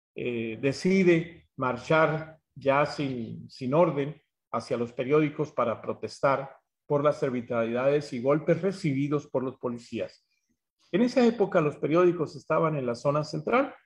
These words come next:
el Noticias en la calle Cuarta, el Heraldo y el Mexicano en la calle Primera y Revolución, y el Baja California en la Línea. Van para allá y nosotros los que éramos parte de la dirigencia de la Federación de Estudiantes, pues cuidando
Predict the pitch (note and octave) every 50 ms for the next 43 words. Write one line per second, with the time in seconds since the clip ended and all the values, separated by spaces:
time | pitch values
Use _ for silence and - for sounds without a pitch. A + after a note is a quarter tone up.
0 | _ _ _ _ _ - - - - B2+ A#2+ A#2 A2+ A2+ A2+ - D#3+ D#3+ D#3 -
1 | D#3 C#3+ - - C3 A#2 A2 - - B2 A#2 A2+ A2+ A2 - E3 F3 F3+ F3+ F3
2 | - F3 E3+ E3+ - - C3 A#2 A2+ A2 A#2+ C#3+ D#3 D3+ D3+ D3 C#3 C3 A#2 A#2
3 | A#2+ A2+ - A#2+ G#2+ - - C#3+ D3+ D#3+ D#3+ D3 B2+ A#2 G#2+ - C#3 B2 B2 C3
4 | B2+ - - A2+ A2 A#2 B2 B2+ C3 B2 B2 A#2+ A#2 A2+ A2+ A2+ A2+ A2+ B2+ C#3
5 | D3 - - - F3+ G3 G3 G#3 - - - _ _ _ _ _ _ - C#3+ C3+
6 | D3 F3+ F#3 F#3 - F3+ F3+ - D3+ B2+ A#2+ - - D#3 D3+ D3 D3+ D3+ C#3+ -
7 | D3 D3 C3 B2 A#2+ A#2 B2 A#2+ A2+ F#2+ F2 F2 - _ _ _ _ _ _ _
8 | _ _ - C#3 D#3+ E3+ E3 F#3 F3+ F#3+ F#3+ F#3+ F#3+ F#3+ F#3+ F#3+ F3 E3 D#3+ E3+
9 | E3 - G3+ F#3 F#3+ F#3+ F3+ D#3+ C#3+ C3 - - D3 C#3 D3 D#3 D3+ D#3+ D#3+ D#3
10 | - - D3+ D#3 D3+ - D#3 C#3+ C3 B2 A#2+ A2+ A2+ A2 A#2 A2+ A#2 D3 C#3+ D3
11 | D3 - D3 C#3 C3+ B2 A#2+ A#2 - - A2+ A2+ A2 A2 - - C#3 C#3+ D3+ -
12 | - E3 D3+ C#3+ C#3 C#3 C#3 F3+ D#3+ E3+ - D#3+ D3 - - - C3+ A#2+ C3 C#3+
13 | D3+ D3+ D#3+ D#3+ - -